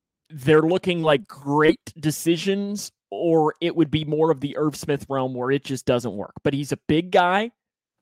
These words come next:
He has good size, which is something Irv Smith did not have. He's more in that Hayden Hurst realm of being a big target for Joe Burrow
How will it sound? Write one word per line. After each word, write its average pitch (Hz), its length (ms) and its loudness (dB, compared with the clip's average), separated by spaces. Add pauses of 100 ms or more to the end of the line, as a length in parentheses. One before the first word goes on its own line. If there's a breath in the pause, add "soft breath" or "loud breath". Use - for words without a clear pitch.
(720)
He 131 100 4
has 131 200 2
good 170 220 4
size, 180 560 0
which 156 120 -4
is - 60 -6
something 139 260 -4
Irv 139 160 -4
Smith 156 300 -6
did 156 160 -6
not 156 320 2
have. 135 320 -2
He's 117 180 -6
more 143 200 0
in 156 80 0
that 151 160 -2
Hayden 156 260 -10
Hurst 151 380 -10
realm 135 240 -4
of 123 100 -4
being 139 220 -2
a 131 40 2
big 139 320 -2
target 147 440 -4 (180)
for 160 400 -2 (560)
Joe 156 240 6
Burrow 143 400 4